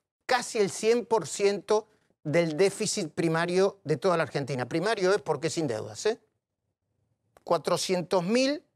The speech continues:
millones de pesos. Por ahí después me va a corregir, este, José Luis Esper, que tiene el número más fino, pero no debo estar muy equivocado. ¿Y por qué cree el gobierno que esta reforma mejorará las cosas?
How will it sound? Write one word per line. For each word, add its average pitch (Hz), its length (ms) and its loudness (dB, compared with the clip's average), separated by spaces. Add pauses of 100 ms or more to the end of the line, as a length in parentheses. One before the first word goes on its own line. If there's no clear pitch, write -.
(100)
millones 165 400 -2
de 147 100 0
pesos. - 480 -12 (920)
Por 160 160 -2
ahí 196 100 4
después 170 280 0
me 151 80 2
va 143 80 0
a 135 60 -6
corregir, 139 480 0
este, 110 400 -6
José 120 260 -8
Luis 123 180 -10
Esper, 147 300 -4
que 123 120 -8
tiene 127 260 -6
el 127 60 -4
número 131 240 -4
más 135 120 -6
fino, 101 280 -8 (340)
pero 147 260 0 (420)
no 196 120 0
debo 185 180 4
estar 160 280 -2
muy 143 180 -2
equivocado. 117 560 -8 (1000)
¿Y 254 100 -2
por 294 200 -2
qué 359 180 0
cree 285 300 0 (200)
el 190 120 4
gobierno 220 540 2
que 220 80 0
esta 208 140 0
reforma 208 400 0
mejorará 170 420 2
las 170 120 -2
cosas? - 460 -6